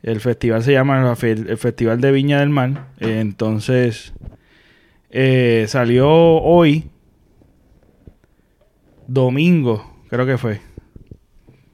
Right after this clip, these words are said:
Sí, domingo tres de marzo. Salió que la diputada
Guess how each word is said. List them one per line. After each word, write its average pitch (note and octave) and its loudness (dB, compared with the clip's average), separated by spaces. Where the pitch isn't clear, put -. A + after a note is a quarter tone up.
Sí, - -2
domingo C#3+ 0
tres D3 0
de C3+ -10
marzo. B2 -2
Salió C#3 2
que D3 0
la C3+ 4
diputada C3 0